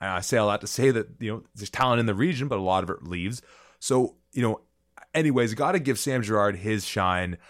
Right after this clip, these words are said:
Uh, and as we kinda mentioned with York, uh, or as I was saying, this year for Windsor is all gonna be ab-, is gonna be about all those little things, you know, about, you know,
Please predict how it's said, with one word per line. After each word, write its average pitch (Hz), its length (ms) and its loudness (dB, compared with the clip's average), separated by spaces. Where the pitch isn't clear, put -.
Uh, 101 220 2
and 110 100 2
as 113 120 2
we 120 40 -4
kinda 127 200 0
mentioned 117 320 -2
with 104 200 -2
York, 95 480 -2
uh, 95 160 0
or 104 140 2
as 101 140 0
I 104 80 2
was 120 160 -2
saying, 110 340 -4
this 147 240 0
year 151 120 2
for 135 140 -4
Windsor 117 320 0
is 107 120 2
all 104 200 4
gonna 101 200 0
be 95 240 -2
ab-, 90 160 -4
is 98 120 -8
gonna 131 220 0
be 107 100 -2
about 95 400 2
all 98 140 0
those 95 180 -2
little 87 200 -4
things, - 360 -20
you 98 100 -14
know, 87 300 -2
about, 113 360 4
you 104 100 -6
know, 82 260 -8